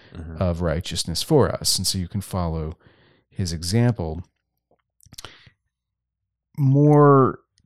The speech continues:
Speaker 2: piously, though, we could look at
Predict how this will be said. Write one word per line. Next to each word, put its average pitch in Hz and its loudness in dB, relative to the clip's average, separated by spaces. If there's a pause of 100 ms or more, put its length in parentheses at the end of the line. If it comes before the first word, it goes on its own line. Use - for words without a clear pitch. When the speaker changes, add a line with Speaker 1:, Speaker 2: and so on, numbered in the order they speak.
Speaker 2:
piously, 208 -2
though, 247 -4 (540)
we 131 2
could - -2
look 110 0 (120)
at 98 -4